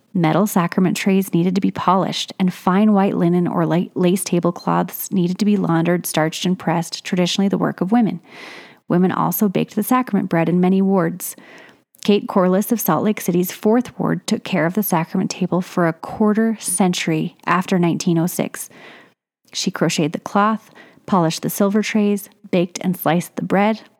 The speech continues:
and set the sacrament table. As late as nineteen forty-three, the presiding bishopric publicized for bishops the example of young women in one ward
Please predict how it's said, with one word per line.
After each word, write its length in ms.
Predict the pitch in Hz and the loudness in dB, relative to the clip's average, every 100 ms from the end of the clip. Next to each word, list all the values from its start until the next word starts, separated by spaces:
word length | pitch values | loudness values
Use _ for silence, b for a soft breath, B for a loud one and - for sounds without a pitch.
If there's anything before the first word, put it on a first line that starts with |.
| _ - | _ -4
and 140 | 185 | 0
set 160 | - - | 0 0
the 80 | |
sacrament 460 | 185 190 190 170 - | 0 0 2 0 0
table. 380 | 165 185 190 196 _ _ _ _ - _ - - | -2 -4 -6 -8 _ _ _ _ -20 _ -6 0
As 140 | 202 | 2
late 200 | 214 240 | 2 2
as 140 | 190 | 2
nineteen 440 | 185 202 214 254 233 | 2 0 2 2 2
forty-three, 640 | 214 214 214 - 165 - B B B B - | 2 2 2 0 -2 -2 B B B B -4
the 60 | |
presiding 520 | - 208 196 202 240 | 0 2 4 4 4
bishopric 580 | 202 185 190 - 165 - B B B | 2 0 -2 -2 -2 -4 B B B
publicized 640 | - 220 247 233 233 233 - | 0 2 2 2 2 2 0
for 140 | 202 | 0
bishops 420 | 180 180 214 208 | 0 2 0 -2
the 140 | - 190 | -2 0
example 440 | 175 180 190 220 | 2 0 2 0
of 180 | - 190 | -2 0
young 220 | 190 196 | 2 4
women 260 | 202 185 185 | 4 4 4
in 200 | - 180 | 2 2
one 300 | 185 220 202 | 4 4 2
ward 260 | 175 165 | 2 2